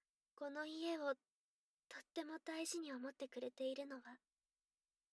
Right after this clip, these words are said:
ですが、ここは、あまり大っぴらにできるような場所ではないですから。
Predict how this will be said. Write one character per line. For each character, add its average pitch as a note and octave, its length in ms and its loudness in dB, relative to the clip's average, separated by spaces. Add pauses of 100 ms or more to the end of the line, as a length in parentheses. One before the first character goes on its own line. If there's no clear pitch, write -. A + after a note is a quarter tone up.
(960)
で B3 140 -8
す C4+ 180 0
が、 A3 240 -6 (340)
こ - 180 -18
こ - 140 -14
は、 A#3 360 -6 (1300)
あ G#3+ 180 -8
ま A3 140 -4
り A#3+ 220 2
大 A3+ 160 0
っ A#3+ 120 -2
ぴ C#4 100 0
ら C4+ 120 4
に C#4 120 -2
で C#4+ 120 4
き D#4 100 -4
る D4 120 -2
よ C4 120 0
う A#3 60 -4
な G#3+ 120 -12
場 - 120 -10
所 A#3 160 -2
で B3+ 160 -4
は A#3+ 100 -4 (300)
な A#3 280 -12
い D4 80 -8
で D4+ 120 -4
す - 120 -8
か B3+ 140 -12
ら。 B3 240 -10